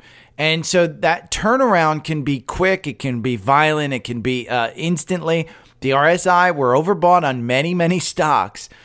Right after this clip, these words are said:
So understand that, that, yeah, th-, just this trigger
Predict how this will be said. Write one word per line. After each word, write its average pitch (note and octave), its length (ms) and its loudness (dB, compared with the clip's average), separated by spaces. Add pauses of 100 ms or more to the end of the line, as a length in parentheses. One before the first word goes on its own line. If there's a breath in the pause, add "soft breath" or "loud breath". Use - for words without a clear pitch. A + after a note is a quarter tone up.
(140 loud breath)
So D3 300 -2
understand E3 640 0
that, C3+ 180 -2
that, C#3 220 -2
yeah, B2+ 240 -2 (240)
th-, F3+ 240 2 (100)
just F#3+ 480 2
this G3 240 2
trigger C3 580 -2